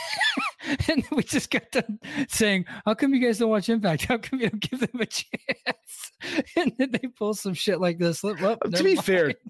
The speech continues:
Speaker 2: W W E's done this shit too with The
Speaker 1: Well,
Speaker 2: Undertaker.
Speaker 1: it
Speaker 2: If I,
Speaker 1: Yeah.
Speaker 2: okay, Brian De Palma is one of the
Speaker 1: <laughs>
Speaker 2: greatest filmmakers of all time.
Speaker 1: Ever.
Speaker 2: And
Speaker 1: Ever.
Speaker 2: Carrie,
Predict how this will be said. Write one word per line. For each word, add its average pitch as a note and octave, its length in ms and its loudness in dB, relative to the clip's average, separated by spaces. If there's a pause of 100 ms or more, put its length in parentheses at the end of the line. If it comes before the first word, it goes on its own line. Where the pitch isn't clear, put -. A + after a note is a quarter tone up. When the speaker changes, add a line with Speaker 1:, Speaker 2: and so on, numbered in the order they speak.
Speaker 2:
W C#4 240 4
W D#3 360 4
E's B2+ 200 0
done A2 220 -2
this A2 140 0
shit - 260 0
too B2 180 0
with G2+ 120 0
The G#2+ 60 2
Speaker 1:
Well, G#2 120 2
Speaker 2:
Undertaker. G#2 420 0
Speaker 1:
it G#2+ 60 -4 (460)
Speaker 2:
If G#3+ 200 2
I, B3 140 2
Speaker 1:
Yeah. F3 80 0
Speaker 2:
okay, B2+ 240 -2 (460)
Brian A#3+ 500 4
De F3 140 -2
Palma G#2+ 540 0
is A#2 140 -2
one C3+ 120 2
of C3+ 40 -2
the B2+ 60 0
Speaker 1:
<laughs> - 20 -8
Speaker 2:
greatest D3+ 720 0
filmmakers C3+ 600 2
of A2+ 100 -6
all A2+ 240 2
time. G#2 300 -2
Speaker 1:
Ever. C3+ 260 -2
Speaker 2:
And - 100 -2
Speaker 1:
Ever. D#3 180 -2
Speaker 2:
Carrie, F3 760 2